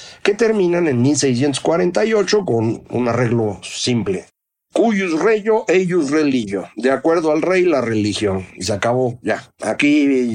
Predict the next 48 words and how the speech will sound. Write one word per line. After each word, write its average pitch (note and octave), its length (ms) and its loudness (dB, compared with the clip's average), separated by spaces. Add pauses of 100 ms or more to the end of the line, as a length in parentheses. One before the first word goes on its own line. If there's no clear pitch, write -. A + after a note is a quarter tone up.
el A2+ 120 0
rey C3 200 0
es B2 100 -4
católico, D3 600 0
todos C3 220 0
son B2+ 140 0
católicos. G2+ 540 -6 (220)
"Oye, G3 240 2
que F#3+ 100 0
soy G3+ 160 2
protestante", D#3+ 640 -2
pásese B2 440 -2
al A2+ 100 -2
otro B2 280 -2
reino. C3+ 320 -2 (340)
Allá A#2 260 0
aceptan A2+ 400 0
protestantes, A#2 600 -2
acá G#2+ 200 -2
no. A#2+ 300 -2 (480)
Y C3+ 140 0
así B3+ 400 0
se D3 160 2
resolvió D#3 680 2
el, C#3+ 220 0
el C#3 140 0
problema. F3+ 460 0 (420)
Pero B3 240 2
esto C3+ 320 0 (220)
lo B2 240 0
que C3 120 -2
significa C3+ 680 0
es G#2+ 160 -2
que B2+ 160 0
ya A2+ 160 0
abrimos B2 680 0
el C#3+ 140 2
espacio F3+ 600 -2 (340)
de A2+ 200 -2
qué D#3 160 -2
cosas C3 320 0
están A2 280 0
bien G#2+ 160 0
y G#2 40 0
qué F#2 120 -6
cosas F2+ 180 -4
están B2 240 0
mal. G#3 300 0